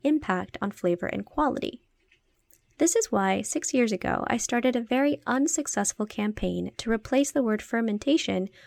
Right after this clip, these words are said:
with microbial demucilagination.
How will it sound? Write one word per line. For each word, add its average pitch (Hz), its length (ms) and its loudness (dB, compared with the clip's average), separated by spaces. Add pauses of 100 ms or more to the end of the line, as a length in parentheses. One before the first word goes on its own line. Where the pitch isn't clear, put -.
(140)
with 220 280 0
microbial 269 680 4
demucilagination. 196 1120 -2